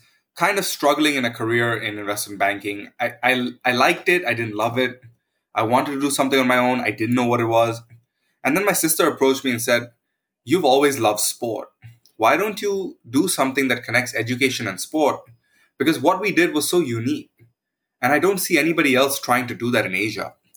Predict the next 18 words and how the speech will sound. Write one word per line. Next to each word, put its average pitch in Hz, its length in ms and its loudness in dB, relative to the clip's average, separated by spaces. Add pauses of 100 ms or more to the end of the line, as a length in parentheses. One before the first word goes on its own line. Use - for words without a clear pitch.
(340)
So - 140 -2
when 180 140 2
we 247 100 -2
started 196 340 0
this 139 140 -4
business 135 400 -2
at 107 80 -6
the 113 120 0
end 120 140 2
of 117 80 -4
twenty 107 240 -4
thirteen, 101 560 -4 (300)
we 202 140 2
were 214 140 4
the 165 80 -2
first 160 360 0
people 131 460 0
to 113 380 -2